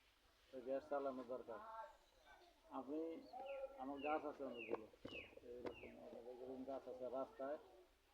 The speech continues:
প্রায় সাড়ে ছয় হাজার, সাত হাজার গাছ আছে আমার। এই গাছগুলো থেকে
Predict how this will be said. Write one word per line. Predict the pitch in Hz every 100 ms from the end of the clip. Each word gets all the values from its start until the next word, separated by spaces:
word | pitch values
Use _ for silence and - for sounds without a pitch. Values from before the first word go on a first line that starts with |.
| - - - -
প্রায় | 139 139 139 - -
সাড়ে | 143 147 147 147
ছয় | 147
হাজার, | 135 139 131 -
সাত | 135
হাজার | 131 117 127 - - - - - - - - -
গাছ | 127 127
আছে | - -
আমার। | - - - - - - - - - - - - - - - -
এই | 147 151
গাছগুলো | 143 151 151 139 165 170
থেকে | - 160 170